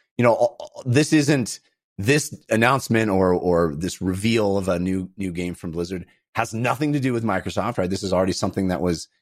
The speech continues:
in the works. And we've seen some reporting, uh, from folks talking about how internally some Blizzard employees have been very bullish on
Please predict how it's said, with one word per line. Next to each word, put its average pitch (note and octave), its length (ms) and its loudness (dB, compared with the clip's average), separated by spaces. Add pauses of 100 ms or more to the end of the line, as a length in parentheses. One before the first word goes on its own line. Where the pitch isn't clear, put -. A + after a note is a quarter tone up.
(100)
in G2+ 160 4
the F#2+ 60 4
works. G2+ 380 2
And E2+ 200 2 (360)
we've A2 160 2
seen A2 200 0
some G2 220 0
reporting, G2 580 0
uh, F2 400 0
from F#2 180 -2
folks G2 360 -2
talking F#2+ 320 0
about E2+ 200 0
how E2+ 340 0 (300)
internally B2 640 0
some G2+ 200 -2
Blizzard F#2+ 340 -2 (120)
employees F2 380 0
have D#2 100 -8
been D#2 180 2
very F#2 540 4
bullish D2 600 -2
on D#2 360 0